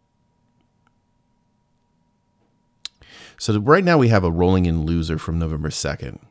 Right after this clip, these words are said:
And that was, uh, the number three of Burt Lancaster, number two, David Schwimmer,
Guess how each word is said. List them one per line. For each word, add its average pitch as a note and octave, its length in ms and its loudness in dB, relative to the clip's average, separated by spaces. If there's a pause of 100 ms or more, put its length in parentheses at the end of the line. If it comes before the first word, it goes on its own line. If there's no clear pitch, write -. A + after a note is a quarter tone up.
(880)
And E2+ 240 -6
that F2+ 160 -6
was, E2+ 240 -6
uh, D2+ 260 -6
the D#2 120 -10
number F#2+ 200 -4
three F#2 440 -4
of - 200 -10
Burt F2 280 -4
Lancaster, E2 580 -6
number F2+ 240 -6
two, E2 480 -6 (480)
David E2 240 -6
Schwimmer, D2+ 520 -4